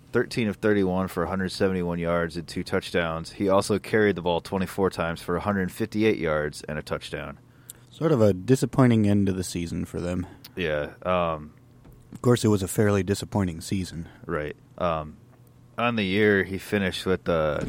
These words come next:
Speaker 1: three thousand six hundred sixty yards, twenty-seven touchdowns, uh, ten interceptions, uh, just kinda disappointing there. Um, that's, uh, he's,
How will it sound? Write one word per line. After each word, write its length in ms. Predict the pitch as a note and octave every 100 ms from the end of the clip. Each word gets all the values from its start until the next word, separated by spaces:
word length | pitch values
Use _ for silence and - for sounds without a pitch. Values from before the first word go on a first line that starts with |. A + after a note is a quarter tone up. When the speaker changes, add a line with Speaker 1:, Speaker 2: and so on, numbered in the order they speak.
| - - - -
Speaker 1:
three 140 | A2+
thousand 360 | A2+ G2+ F2 D#2+
six 220 | G2 -
hundred 220 | F#2 E2+
sixty 360 | - G2+ - E2+
yards, 640 | E2+ F2 E2 - - - _
twenty-seven 560 | - A2 A2 - F#2 E2+
touchdowns, 800 | F#2+ F2+ - E2+ D#2+ D#2+ - - - -
uh, 380 | D2+ D#2 D2 C#2+ - - -
ten 220 | C3 B2+
interceptions, 840 | F#2+ E2 G2 E2 D#2+ D#2 - - - -
uh, 240 | - C#2+ D2
just 160 | -
kinda 380 | - D#2+ D2+ D2 - _ -
disappointing 580 | - - - F2 D#2+ D#2
there. 300 | E2 D#2+ - - - - -
Um, 320 | D#2+ - - - _ - - -
that's, 320 | F2+ E2 -
uh, 360 | E2 D2+ D2+ - - - - - - G2
he's, 240 | G#2+